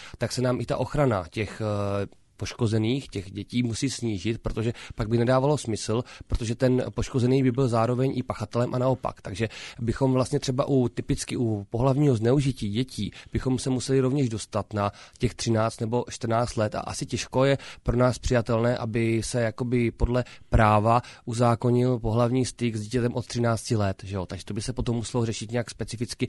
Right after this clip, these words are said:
pro tenhle trestný čin, jako to mají třeba na Slovensku, kde mají čtrnáct let, ale tenhle trestný čin nechali na patnácti.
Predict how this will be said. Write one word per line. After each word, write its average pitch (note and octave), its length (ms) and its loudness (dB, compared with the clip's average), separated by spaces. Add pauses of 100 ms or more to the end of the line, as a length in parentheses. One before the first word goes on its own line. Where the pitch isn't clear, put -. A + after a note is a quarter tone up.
(200)
pro A#2+ 120 0
tenhle A#2+ 280 2
trestný A#2+ 400 -2
čin, A#2+ 180 0
jako A2+ 180 -2
to A#2 100 -2
mají A2+ 160 0
třeba A2+ 220 -6
na G#2 80 -2
Slovensku, G2+ 520 -4
kde G2+ 200 -4 (220)
mají A2+ 120 2
čtrnáct G#2+ 460 -2
let, B2+ 240 0
ale A2 140 -4
tenhle A2+ 260 -4
trestný A2 320 -6
čin G#2+ 180 -6
nechali G2+ 280 -4
na F#2 80 -8
patnácti. - 600 -10